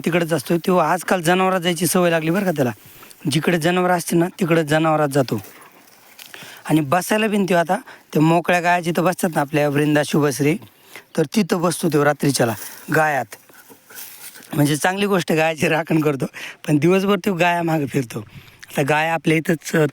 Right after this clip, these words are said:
तलावापाशी, नाहीतर इकडं कुठंतरी असते ना बरं का. तर त्याच्यामुळे तो इकडं आलाय. माझ्यासोबत तर तो नाही आला,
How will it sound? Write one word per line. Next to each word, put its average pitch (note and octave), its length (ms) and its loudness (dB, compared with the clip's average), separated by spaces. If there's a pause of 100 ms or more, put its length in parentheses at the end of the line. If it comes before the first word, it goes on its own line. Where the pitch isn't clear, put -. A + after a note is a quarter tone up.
तलावापाशी, D#3 640 2 (640)
नाहीतर D3 240 0
इकडं E3 260 2
कुठंतरी E3+ 420 0
असते E3 300 -2
ना D3+ 80 4
बरं D3+ 120 4
का. C#3 160 0 (1080)
तर C#3 80 0
त्याच्यामुळे F3 520 0
तो - 20 2
इकडं E3 300 2
आलाय. B2+ 160 -2
माझ्यासोबत F3 440 2 (100)
तर G3 100 2
तो F3+ 180 2
नाही G3 200 0
आला, D3+ 140 -4